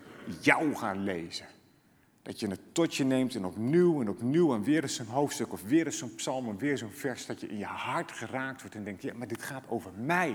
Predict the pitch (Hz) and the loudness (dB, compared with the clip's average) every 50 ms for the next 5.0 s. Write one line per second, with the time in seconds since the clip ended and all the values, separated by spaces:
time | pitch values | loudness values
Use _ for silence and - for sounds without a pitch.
0 | 90 95 113 147 - 113 113 120 143 175 180 - 131 - - 92 - - - 92 | -4 -4 -4 -2 -2 -2 -2 -2 0 0 0 -2 -4 -8 -8 -10 -12 -10 -10 -10
1 | 80 76 - - - - - - - - - - - _ _ _ _ _ _ _ | -10 -10 -12 -18 -20 -20 -20 -20 -20 -20 -20 -20 -20 _ _ _ _ _ _ _
2 | _ _ _ - - - - _ - 131 123 107 - 107 120 139 123 82 120 147 | _ _ _ -20 -20 -20 -18 _ -2 -2 -2 -2 -2 -4 -2 -2 -2 0 -2 -2
3 | 120 143 113 101 110 127 123 123 123 - - 113 95 101 - - 120 90 78 - | -2 -2 -4 -2 0 0 0 -2 -2 -6 -8 -8 -8 -6 -4 -4 -4 -4 -4 -8
4 | - 113 123 120 - - 120 92 90 - - 127 156 190 190 - - - - | -10 -10 -8 -8 -8 -6 -8 -8 -8 -4 0 2 4 4 4 2 0 -6 -10